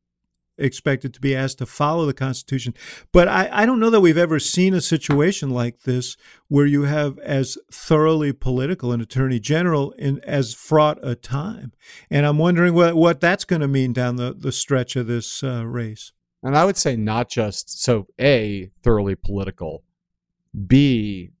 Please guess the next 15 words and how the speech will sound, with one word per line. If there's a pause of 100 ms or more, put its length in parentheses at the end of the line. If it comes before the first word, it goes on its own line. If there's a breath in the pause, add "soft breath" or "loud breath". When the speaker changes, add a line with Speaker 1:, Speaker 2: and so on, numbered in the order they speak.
(380)
Speaker 2:
utterly
ruthless, (240)
and
C,
incredibly
effective. (260)
I
mean, (600)
I,
it
still
is, (260)
wa-, (120)
to
me,